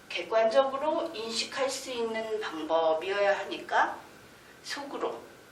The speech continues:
마음으로만 '저거 내가 가져야지' 하는 것으로는 되지 않겠구나 하는 걸 알 수 있을 것입니다.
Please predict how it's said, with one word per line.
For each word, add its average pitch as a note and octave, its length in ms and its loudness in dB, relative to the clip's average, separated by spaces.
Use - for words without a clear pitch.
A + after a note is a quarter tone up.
마음으로만 G3 800 2
'저거 - 260 -4
내가 D#3+ 260 -2
가져야지' E3+ 920 -2
하는 A#3 360 -4
것으로는 F3+ 560 0
되지 F4 240 -6
않겠구나 F3+ 680 -2
하는 G#3 220 -6
걸 G3 140 0
알 E3+ 100 4
수 D#3+ 160 -6
있을 E3 240 -12
것입니다. D#3+ 600 -6